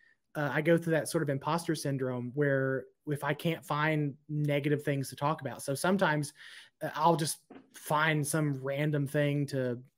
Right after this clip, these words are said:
to harp on and then just kinda leave it at that because I feel the necessity to be balanced in some way. But like, uh, like,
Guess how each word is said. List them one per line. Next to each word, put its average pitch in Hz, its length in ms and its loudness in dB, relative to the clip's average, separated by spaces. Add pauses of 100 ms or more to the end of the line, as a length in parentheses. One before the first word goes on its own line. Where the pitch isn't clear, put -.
to 135 80 -4
harp 143 340 0
on 120 340 -4
and 131 140 -6
then 127 140 -4
just 131 160 -8
kinda 139 180 -2
leave 131 240 4
it 131 40 2
at 123 120 -2
that 151 240 2
because 143 220 0
I 139 100 0
feel 156 540 6 (360)
the 156 100 2
necessity 151 720 2
to 143 160 -4
be 165 640 0 (140)
balanced 165 800 0
in 185 140 2
some 196 260 0
way. 208 360 2 (480)
But 175 440 6 (460)
like, 190 200 -2
uh, 185 160 4
like, 175 180 0